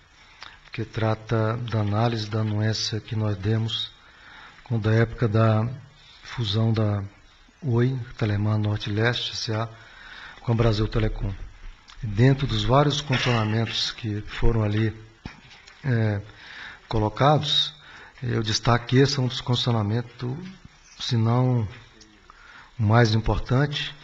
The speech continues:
eu acho que aquele que determinou toda a discussão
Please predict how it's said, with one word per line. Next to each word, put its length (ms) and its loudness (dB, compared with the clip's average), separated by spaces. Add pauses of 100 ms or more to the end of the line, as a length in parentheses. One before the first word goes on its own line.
(460)
eu 140 -2
acho 300 -2
que 360 0 (540)
aquele 400 2
que 80 -2
determinou 680 4
toda 340 4
a 20 0
discussão 600 0